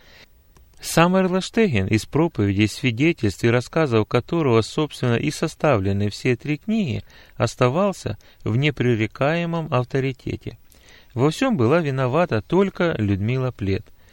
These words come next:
Чтобы не быть голословной, приведу некоторые выдержки из большой статьи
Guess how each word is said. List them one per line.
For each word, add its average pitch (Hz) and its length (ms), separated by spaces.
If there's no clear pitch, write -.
Чтобы 226 360
не 220 120
быть 165 160
голословной, 185 680
приведу 175 460
некоторые 131 640
выдержки 175 500
из 135 240
большой 131 460
статьи 151 580